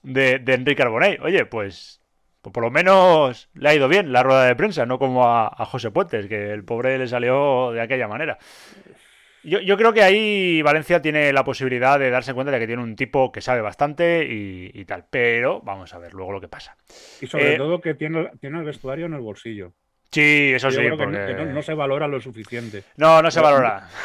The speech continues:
Speaker 2: porque no es un vestuario fácil el de Valencia Basket,
Speaker 1: No, no,
Speaker 2: ¿eh?
Speaker 1: que va, que va. Que le
Speaker 2: En
Speaker 1: puede,
Speaker 2: absoluto.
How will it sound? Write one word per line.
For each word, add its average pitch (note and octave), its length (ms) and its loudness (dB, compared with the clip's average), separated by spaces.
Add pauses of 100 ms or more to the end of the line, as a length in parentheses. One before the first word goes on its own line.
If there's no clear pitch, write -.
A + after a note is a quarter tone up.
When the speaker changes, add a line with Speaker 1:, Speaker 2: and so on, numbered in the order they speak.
(100)
Speaker 2:
porque A#2+ 240 -6
no D3 280 -4
es E3+ 160 -6
un C3 120 -12
vestuario A#2+ 420 -10
fácil A2 300 -12
el G#2+ 80 -8
de G#2 80 -8
Valencia G#2 400 -12
Basket, B2+ 180 -8
Speaker 1:
No, B2+ 180 4
no, B2 140 0
Speaker 2:
¿eh? - 40 -2
Speaker 1:
que A#2 60 -2
va, A2+ 140 0
que G#2+ 80 -4
va. F#2 300 -8
Que A#2 80 -16
le G#2+ 100 -8
Speaker 2:
En G#2 60 -6
Speaker 1:
puede, A2+ 140 -2
Speaker 2:
absoluto. A2+ 520 -10